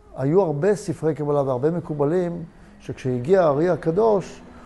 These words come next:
הוא סתר בעצם, לא סתר לגמרי, אבל נתן שיטה בחוכמת הקבלה הרבה יותר מדויקת,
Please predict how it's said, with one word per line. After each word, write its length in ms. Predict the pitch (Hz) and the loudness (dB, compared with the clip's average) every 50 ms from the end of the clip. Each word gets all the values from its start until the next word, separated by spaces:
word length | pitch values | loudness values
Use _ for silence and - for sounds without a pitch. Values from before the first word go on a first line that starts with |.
| - - - | -18 -12 -10
הוא 80 | 139 - | -10 -8
סתר 460 | - - 135 - - 185 180 170 151 | -6 -8 -4 -2 0 2 2 2 2
בעצם, 480 | 147 151 156 156 156 - 139 135 127 | 4 4 4 4 2 0 -4 -2 0
לא 100 | 135 156 | 0 0
סתר 340 | 147 - 160 143 - 165 165 | 0 -2 -4 -2 0 2 2
לגמרי, 380 | 165 165 156 185 214 220 208 185 | 2 2 2 2 0 0 0 -2
אבל 160 | 156 151 151 | -2 -2 -2
נתן 260 | 139 - 175 180 175 | -2 -2 -4 -4 -6
שיטה 540 | - - - - 151 - - 196 180 131 117 | -6 -8 -8 -8 -8 -4 0 0 0 2 0
בחוכמת 400 | 131 127 - - 143 160 156 - | -2 -6 -6 -6 -4 -4 -4 -4
הקבלה 300 | 135 135 139 147 156 151 | -6 -4 0 2 2 2
הרבה 200 | 131 131 135 156 | 2 0 0 -2
יותר 200 | 170 165 175 170 | -2 0 -2 -2
מדויקת, 560 | 165 160 143 156 170 175 160 - 156 147 139 | -2 0 0 0 0 0 0 0 -2 -2 -2